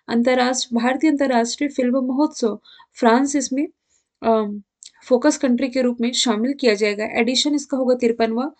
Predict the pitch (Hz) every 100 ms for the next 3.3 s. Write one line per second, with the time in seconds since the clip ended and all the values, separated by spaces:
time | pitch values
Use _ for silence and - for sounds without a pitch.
0 | - _ - 226 254 285 302 294 294 277
1 | 233 233 285 277 247 226 233 294 269 247
2 | 302 - - _ 214 262 294 302 - 208
3 | 214 240